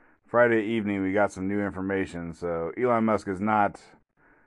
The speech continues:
just banning people with arguably justification. He's gone and banned a few other people while he was at it,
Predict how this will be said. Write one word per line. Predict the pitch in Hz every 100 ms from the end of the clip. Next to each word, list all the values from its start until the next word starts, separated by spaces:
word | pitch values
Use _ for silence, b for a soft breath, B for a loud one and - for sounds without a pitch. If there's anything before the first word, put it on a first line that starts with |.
| -
just | 85 104 110 107
banning | 110 107 101 95
people | 107 98 92 90
with | 95 95 90 85 73 _ _ _ _ _ _ -
arguably | 107 104 95 95 87 92 90 85 85 - 65
justification. | 107 101 - 92 - 98 95 90 82 73 b b b b _ _ _ -
He's | 113 107
gone | 120 113
and | 101
banned | 107 107 95
a |
few | 95 104 98
other | 113 110
people | 98 98 92 90
while | 98 98
he | 92
was | 92 80
at | 95 90
it, | 80 -